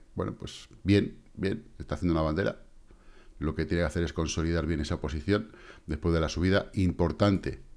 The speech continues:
importante, que no ha, no ha llegado ni siquiera a la zona Golden Pocket, rebotó antes, está el... Bueno, cero tres ocho está intentando ahí hacerlo de resistencia, a ver si es capaz de pasarla, y si es capaz de pasarla, pues quizás tenga otra pequeña fiesta.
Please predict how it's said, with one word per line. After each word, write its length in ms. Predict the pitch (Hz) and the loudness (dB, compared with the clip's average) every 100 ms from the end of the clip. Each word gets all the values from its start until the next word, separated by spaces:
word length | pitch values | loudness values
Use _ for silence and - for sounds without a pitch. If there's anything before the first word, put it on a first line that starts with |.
| - - - - | -20 -20 -20 -10
importante, 760 | 85 95 92 85 90 85 - - - - - - | -4 0 0 0 0 0 -2 -10 -12 -20 -20 -14
que 120 | - 78 | -2 0
no 200 | 80 85 | 4 4
ha, 400 | 80 80 - - - - - | 4 2 -2 -10 -20 -14 -2
no 180 | 87 87 | 2 4
ha 640 | 85 80 78 78 78 - - - - - 113 - - | 4 4 2 0 -2 -6 -12 -20 -20 -16 -14 -16 -2
llegado 340 | 92 92 95 | 2 4 6
ni 60 | 87 | 4
siquiera 300 | - 85 82 | 2 2 4
a 40 | |
la 60 | 78 | 4
zona 180 | - 80 | 2 2
Golden 260 | 76 73 | 2 0
Pocket, 240 | 65 95 110 - | 0 0 -2 -4
rebotó 440 | 82 76 76 82 | -2 -2 0 0
antes, 320 | 90 107 98 - - - - | 2 2 0 -6 -20 -20 -6
está 320 | 82 - 98 | -4 4 6
el... 440 | 92 87 85 80 - - - - | 8 6 4 0 -6 -18 -18 -4
Bueno, 200 | 87 82 | -2 -2
cero 200 | - 80 | 0 0
tres 160 | 80 78 | 0 -2
ocho 140 | 80 | -4
está 160 | - 80 | -4 -4
intentando 460 | 76 73 71 78 | -2 -2 -2 0
ahí 160 | 73 80 | 0 0
hacerlo 360 | 76 - 78 76 | -2 -2 -2 -2
de 80 | |
resistencia, 520 | 73 73 - 98 - 92 | -2 -4 -2 -2 0 0
a 40 | |
ver 80 | 76 | 0
si 80 | 78 | -2
es 60 | |
capaz 220 | 82 73 | -4 -2
de 80 | 80 | 0
pasarla, 480 | 82 80 92 92 110 - - - | 0 0 2 2 0 -4 -18 -14
y 80 | 71 | -8
si 80 | 76 | -4
es 60 | |
capaz 260 | 71 78 80 | -2 0 2
de 80 | 78 | 0
pasarla, 320 | 71 85 92 | 0 0 0
pues 140 | - | -2
quizás 420 | - 73 78 73 - | -6 -4 -2 -2 0
tenga 240 | 85 82 - - | 0 0 -4 -4
otra 760 | 95 98 98 98 95 92 - 87 | 6 10 12 12 12 8 8 6
pequeña 320 | 87 90 87 | 4 4 4
fiesta. 380 | 120 - 73 | 4 4 2